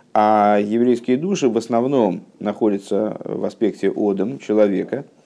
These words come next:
Мау-, и тогда не очень понятно, а что, что это за пасть, пасть,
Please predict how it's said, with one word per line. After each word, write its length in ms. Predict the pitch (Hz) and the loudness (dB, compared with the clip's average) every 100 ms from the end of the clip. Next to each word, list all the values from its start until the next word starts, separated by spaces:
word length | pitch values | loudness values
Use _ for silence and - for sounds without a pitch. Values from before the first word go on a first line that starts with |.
| - - _ | -20 -20 _
Мау-, 420 | 104 123 120 104 | 0 2 4 2
и 240 | 95 110 104 | 0 2 0
тогда 380 | - 104 104 113 | -2 -2 0 0
не 100 | 113 | 0
очень 200 | 107 104 | -2 -2
понятно, 420 | 107 110 101 98 | 0 0 -2 -4
а 40 | |
что, 120 | 95 104 101 - - 85 | -10 -12 -14 -14 -14 -16
что 160 | 87 - | -10 -8
это 220 | 98 101 | -6 -6
за 220 | 98 101 | -4 -4
пасть, 320 | 95 113 107 - 98 - | 0 2 2 0 -14 -2
пасть, 280 | 120 110 104 | 2 2 0